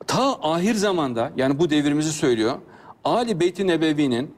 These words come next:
Peygamberimiz soyunun cemaat-ı nuraniyesini temsil eden Hazreti Mehdi'de, yani şahıs olarak Hazreti Mehdi'de ve cemaatindeki, o küçük grubundaki şahs-ı manevide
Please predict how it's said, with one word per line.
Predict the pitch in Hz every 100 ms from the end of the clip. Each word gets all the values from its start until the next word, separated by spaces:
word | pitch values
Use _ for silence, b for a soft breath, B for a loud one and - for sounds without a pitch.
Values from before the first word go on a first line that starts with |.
| -
Peygamberimiz | 135 135 147 147 165 202
soyunun | - 170 151 131
cemaat-ı | 147 139 160 196 196
nuraniyesini | 160 151 151 151 - 170 113 - B B B B
temsil | - 185 226 247 233
eden | 190 123 92 - - -
Hazreti | - 180 175 185 226
Mehdi'de, | 170 156 131 180 202 110 - - - - _ _ _
yani | 123 151 139
şahıs | 165 175 220
olarak | 190 160 131
Hazreti | 139 135 151
Mehdi'de | 139 160 131 95 - B B B B -
ve | 247
cemaatindeki, | 185 185 196 180 208 185 175 - 143 170 - -
o | - 190 196
küçük | - 156 254
grubundaki | 202 170 143 139 123 - 151 170 B B B
şahs-ı | - 185 233 226 247
manevide | 202 170 147 127 123